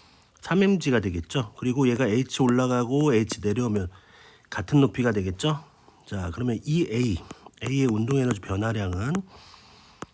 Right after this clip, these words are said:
R자임이 한 일, 삼 엠 지 H. 그 중에서 질량, 속력이 같으니까 질량비로 나눠 갖겠죠.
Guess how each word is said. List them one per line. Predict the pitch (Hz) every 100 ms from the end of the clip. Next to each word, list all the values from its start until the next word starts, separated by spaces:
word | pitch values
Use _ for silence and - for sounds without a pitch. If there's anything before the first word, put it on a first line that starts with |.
| _
R자임이 | - 123 - 160 147 123
한 | 104
일, | 92 87
삼 | - 143
엠 | 147 139 127
지 | 113 139 175 175 - -
H. | 101 104 - - 85 - _ _ _ - _ _ - _ _ - - - -
그 | 147
중에서 | 160 165 143 160 180 190 208 175 151 -
질량, | - 135 147 104 - 104
속력이 | 214 196 175
같으니까 | 107 - 135 120 170
질량비로 | 170 - 120 135 127 117 107
나눠 | 95 104
갖겠죠. | 98 90 98 - 165 156